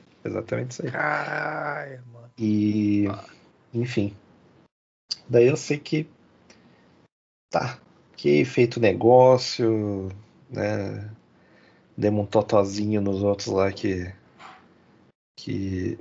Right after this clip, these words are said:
Speaker 1: ah, tavam atrás da casa. Damos uma olhada pra ver se não tinha problema estrutural.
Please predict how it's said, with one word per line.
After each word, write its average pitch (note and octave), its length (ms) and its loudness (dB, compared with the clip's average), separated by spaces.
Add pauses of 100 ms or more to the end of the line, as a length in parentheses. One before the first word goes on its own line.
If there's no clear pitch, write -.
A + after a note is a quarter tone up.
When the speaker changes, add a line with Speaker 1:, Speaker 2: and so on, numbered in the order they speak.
Speaker 1:
ah, F#2 280 -4
tavam F#2 340 0
atrás F#2 320 0
da F#2+ 100 -2
casa. B2+ 720 4 (1160)
Damos G2+ 400 0
uma F2+ 400 -2
olhada F#2+ 460 6
pra F#2+ 160 -2
ver F#2+ 100 0
se - 140 -10
não F#2+ 80 -2
tinha F#2+ 260 -8
problema F#2+ 440 0
estrutural. B2+ 960 6